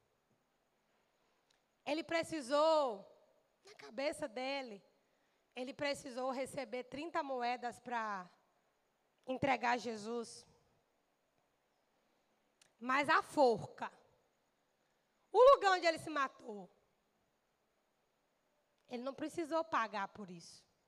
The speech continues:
Já tava pronto. Amã,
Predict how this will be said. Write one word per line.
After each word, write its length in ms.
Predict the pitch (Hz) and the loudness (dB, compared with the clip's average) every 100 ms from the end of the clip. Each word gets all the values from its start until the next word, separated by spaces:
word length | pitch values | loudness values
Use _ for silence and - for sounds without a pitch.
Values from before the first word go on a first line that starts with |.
| _ _ _ _ _ _ _ _ _ _ - | _ _ _ _ _ _ _ _ _ _ -20
Já 140 | 247 | -10
tava 260 | 285 285 359 | -6 -6 -6
pronto. 420 | 254 214 269 - _ _ _ _ _ _ _ _ _ _ _ _ _ _ _ _ _ _ _ _ _ _ _ _ _ _ _ _ _ _ _ _ _ _ - | -8 -8 -12 -20 _ _ _ _ _ _ _ _ _ _ _ _ _ _ _ _ _ _ _ _ _ _ _ _ _ _ _ _ _ _ _ _ _ _ 6
Amã, 840 | 349 320 339 440 508 453 302 | 8 8 6 8 8 8 4